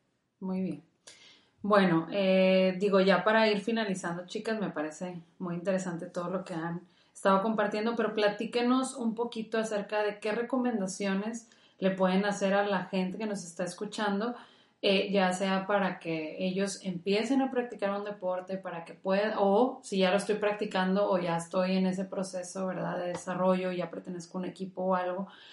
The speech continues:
¿qué cosas, este, nos recomiendan que po-, que tenemos que tomar en cuenta, pues, también para vivir en bienestar, ¿verdad?, emocional y, y mental? ¿Qué cosas nos pudieran compartir?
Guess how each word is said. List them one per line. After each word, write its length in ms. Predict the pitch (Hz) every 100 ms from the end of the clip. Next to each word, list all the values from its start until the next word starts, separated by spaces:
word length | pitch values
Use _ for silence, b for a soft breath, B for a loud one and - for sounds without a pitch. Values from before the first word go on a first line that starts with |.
| B B
¿qué 220 | 226 214
cosas, 760 | - 220 220 208 208 - - _ _ _ -
este, 420 | 180 170 - 175
nos 220 | 196 190
recomiendan 920 | 190 - 190 190 202 196 196 196 190
que 120 | 190
po-, 440 | 180 - 190 180 180 b b _
que 80 | _
tenemos 320 | 196 190 196
que 80 | 196
tomar 260 | 214 208
en 120 | 208 202
cuenta, 300 | 202 196 -
pues, 200 | 233 -
también 300 | 190 185 170
para 140 | 208
vivir 240 | 220 185 180
en 140 | 196
bienestar, 600 | 208 190 165 - 214 185
¿verdad?, 380 | 165 160 165 175
emocional 720 | 170 170 175 165 165 165 185
y, 220 | 190 165 b b b
y 100 | 180
mental? 680 | 180 170 165 175 185 175 b b b -
¿Qué 120 | 196
cosas 260 | 202 202
nos 120 | 202 185
pudieran 320 | 170 165 170
compartir? 500 | 180 170 165 -